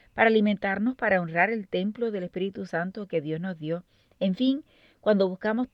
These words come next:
todos los días ir creciendo en la autodisciplina, podremos tener vidas mejores porque seremos capaces de alcanzar nuestras metas. Mi querido amigo, hasta aquí ha llegado el tema y te animo a que consideres o analices bien este tema.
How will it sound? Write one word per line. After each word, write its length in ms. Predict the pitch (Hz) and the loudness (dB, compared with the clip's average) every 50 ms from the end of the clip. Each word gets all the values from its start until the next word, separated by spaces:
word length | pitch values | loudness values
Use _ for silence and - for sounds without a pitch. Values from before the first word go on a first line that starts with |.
| _ _ _ | _ _ _
todos 440 | 247 240 247 285 320 339 339 - - | 12 12 12 12 12 8 -2 -6 -4
los 200 | - 214 202 180 | -2 -2 -2 -2
días 360 | - 185 208 202 185 175 170 - | -2 0 4 6 4 4 4 -2
ir 220 | 202 220 240 247 | -4 -4 -4 -2
creciendo 720 | - 269 220 208 - 220 208 208 220 208 185 147 120 107 - _ _ _ _ _ _ _ _ _ _ | -2 -4 -4 -4 -4 -2 -2 0 0 0 -2 -4 -6 -8 -12 _ _ _ _ _ _ _ _ _ _
en 240 | - 190 185 180 180 | 0 2 2 2 4
la 140 | 190 202 240 | 4 4 4
autodisciplina, 1000 | 233 - - 190 196 190 - 208 208 202 190 - 220 214 214 196 190 190 - - _ _ | 4 2 2 0 0 0 -2 -2 -2 -2 -4 -6 -6 -4 -4 -4 -4 -6 -8 -12 _ _
podremos 440 | - 220 214 208 202 202 208 226 - | -2 0 0 0 0 -2 -4 -4 -4
tener 380 | - 214 190 190 190 208 - _ _ _ _ _ _ _ _ _ | -4 -4 -2 -2 -4 -4 -6 _ _ _ _ _ _ _ _ _
vidas 280 | - 247 254 269 262 | -2 4 4 6 4
mejores 540 | 240 233 208 196 180 175 175 180 190 202 - _ | 6 4 4 4 2 2 0 0 -2 -6 -12 _
porque 280 | - 220 214 - 226 | -4 -2 -2 -2 -8
seremos 340 | 208 - 185 170 175 180 185 | -4 -2 -2 -2 -2 -4 -4
capaces 420 | - 165 170 - 156 170 175 190 175 | -6 -6 -2 -2 -2 -2 -2 -6 -6
de 60 | 175 | -6
alcanzar 640 | 160 151 - 147 147 143 139 - 160 165 165 180 - _ _ _ _ _ _ _ _ | -8 -8 -10 -12 -12 -12 -10 -4 -2 -2 -2 -2 -4 _ _ _ _ _ _ _ _
nuestras 600 | 156 170 170 170 170 165 - - 160 147 139 143 | -2 -2 0 -2 -4 -6 -6 -10 -10 -10 -12 -10
metas. 400 | 147 143 139 127 - - - - _ _ _ _ _ _ _ _ _ _ _ _ | -8 -8 -8 -8 -8 -12 -16 -16 _ _ _ _ _ _ _ _ _ _ _ _
Mi 200 | - 214 247 262 | 4 4 4 8
querido 320 | 269 269 247 240 240 226 220 | 8 8 8 8 6 4 2
amigo, 320 | 202 214 220 226 220 233 | 2 0 0 0 0 0
hasta 280 | 220 196 - _ - 175 | 0 -2 -4 _ 0 0
aquí 280 | 170 160 _ 190 208 | 0 -2 _ -6 -4
ha 40 | 226 | -4
llegado 360 | 214 185 190 170 190 196 196 | -4 -4 -4 -4 -2 -2 -2
el 100 | 185 165 | -2 -4
tema 320 | - - 190 196 202 208 208 _ _ _ _ - - _ _ | -4 -4 -2 -2 -2 -2 -4 _ _ _ _ -20 -20 _ _
y 100 | - 240 | 4 8
te 80 | 262 | 10
animo 260 | 277 247 240 254 294 294 | 10 10 10 6 4 2
a 40 | |
que 120 | 285 294 - | -2 -2 0
consideres 540 | - 240 226 - 226 208 214 226 247 247 - | 2 0 2 2 0 2 4 4 4 2 2
o 60 | 240 | 0
analices 480 | 226 214 196 202 208 - 254 233 220 | 0 0 0 -2 -2 -2 -4 -6 -6
bien 240 | 220 208 208 196 196 | -2 -2 0 0 0
este 240 | 208 214 - 240 214 | -2 -6 -6 -8 -2
tema. 340 | 202 170 165 165 175 185 | -2 -2 -2 -2 -4 -8